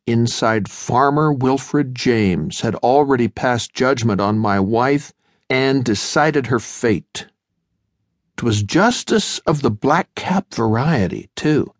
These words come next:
The Bible says that an ungrateful child is like a serpent's tooth, but a nagging and ungrateful wife is ever so much sharper than that.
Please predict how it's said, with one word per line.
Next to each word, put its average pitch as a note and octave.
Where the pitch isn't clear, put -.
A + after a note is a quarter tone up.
The A2
Bible F#3
says B2
that B2+
an B2
ungrateful D3+
child E3
is A#2
like B2
a A2
serpent's D#3
tooth, A2
but D3
a B2
nagging F#3
and B2+
ungrateful F#3
wife C#3+
is A#2+
ever B2
so -
much B2+
sharper -
than F#2+
that. -